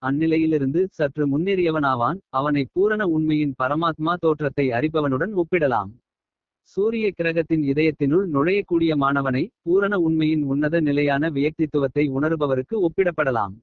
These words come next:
எனவே, பூரண உண்மையை அறிவதில் ஈடுபட்டுள்ள அனைத்து மாணவர்களும் ஒரே விஷயத்தை அறிய முயல்கின்றனர் என்ற போதிலும், அப்பூரண உண்மையின், பகவான், நிலையை உணரக்கூடிய பக்தர்களே அனைத்து ஆன்மீகவாதிகளிலும் உயர்ந்தவராவர். சூரிய ஒளி,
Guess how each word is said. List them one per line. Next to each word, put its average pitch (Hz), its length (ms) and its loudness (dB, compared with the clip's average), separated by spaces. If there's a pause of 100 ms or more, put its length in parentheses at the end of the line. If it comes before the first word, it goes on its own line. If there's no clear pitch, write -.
(680)
எனவே, 143 440 0 (120)
பூரண 214 380 2
உண்மையை 160 500 0
அறிவதில் 165 440 0
ஈடுபட்டுள்ள 160 680 0
அனைத்து 170 420 0
மாணவர்களும் 156 720 0
ஒரே 165 300 2
விஷயத்தை 156 580 -2
அறிய 170 320 -2
முயல்கின்றனர் 151 720 -2
என்ற 139 260 -2
போதிலும், 131 560 0
அப்பூரண 196 500 0
உண்மையின், 147 560 0 (160)
பகவான், 143 460 0 (100)
நிலையை 180 460 0
உணரக்கூடிய 151 680 -2
பக்தர்களே 147 580 -2
அனைத்து 147 520 -2
ஆன்மீகவாதிகளிலும் 151 1080 -2
உயர்ந்தவராவர். 151 640 0 (800)
சூரிய 214 460 0
ஒளி, 147 320 2